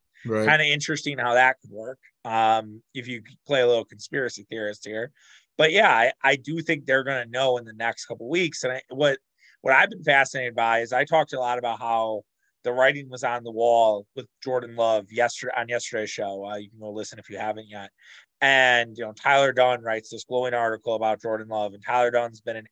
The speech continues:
Speaker 2: A one Jordan Love stan for how long? But then today and, and yesterday, I missed the Pelissaro thing. I wish I would have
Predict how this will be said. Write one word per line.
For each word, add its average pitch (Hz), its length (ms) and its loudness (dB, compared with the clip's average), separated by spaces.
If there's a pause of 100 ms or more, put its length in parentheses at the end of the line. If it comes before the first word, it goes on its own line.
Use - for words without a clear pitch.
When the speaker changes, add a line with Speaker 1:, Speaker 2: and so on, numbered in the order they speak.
Speaker 2:
A 123 160 -4
one 117 360 -6
Jordan 110 280 -4
Love 110 240 -4
stan 113 440 -8
for 107 120 -6
how 113 200 -4
long? 113 360 -2 (880)
But 131 100 -6
then 139 200 4
today 131 720 6 (100)
and, 127 180 -10
and 131 200 -2
yesterday, 143 400 4
I 131 100 4
missed 160 260 -2
the 170 80 -4
Pelissaro 120 560 2
thing. 110 180 -8
I 113 80 -8
wish 123 180 -2
I 127 100 6
would 113 180 -2
have 107 120 -6